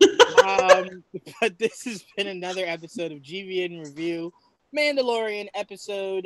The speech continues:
uh, two of season two, titled Chapter Ten. We will see you guys next week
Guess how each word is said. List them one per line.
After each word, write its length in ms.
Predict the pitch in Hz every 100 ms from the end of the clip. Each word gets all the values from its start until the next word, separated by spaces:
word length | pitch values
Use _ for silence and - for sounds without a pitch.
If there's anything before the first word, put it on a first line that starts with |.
| -
uh, 280 | 175 170 165 _ -
two 440 | 254 240 233 233 233 _ _ _ _ -
of 160 | 170
season 440 | - 240 226 196 185
two, 460 | - 180 175 185 -
titled 360 | - 180 160 139
Chapter 460 | - 202 190 180 165
Ten. 440 | - 156 143 147 - _ _ -
We 160 | 202
will 140 | 247 233
see 180 | - 208
you 140 | 202
guys 380 | 185 180 175 170
next 340 | 165 170 -
week 240 | 156 165